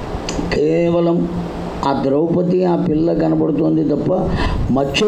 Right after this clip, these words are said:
యంత్రం కూడా కనపట్టల్లా. ఆ మత్స్య యంత్రం కనబడితే కదా దాన్ని ఛేదించడం.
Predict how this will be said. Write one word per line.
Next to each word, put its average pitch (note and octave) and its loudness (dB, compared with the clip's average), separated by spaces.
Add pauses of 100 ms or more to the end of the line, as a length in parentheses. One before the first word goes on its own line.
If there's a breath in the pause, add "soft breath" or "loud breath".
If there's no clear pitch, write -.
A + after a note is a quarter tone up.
యంత్రం F#3+ 2
కూడా F3 2
కనపట్టల్లా. C3+ 0 (520 loud breath)
ఆ B2+ 0
మత్స్య C3 0
యంత్రం F#3 2
కనబడితే F#3 0
కదా F#3 0
దాన్ని F3 2
ఛేదించడం. F3 0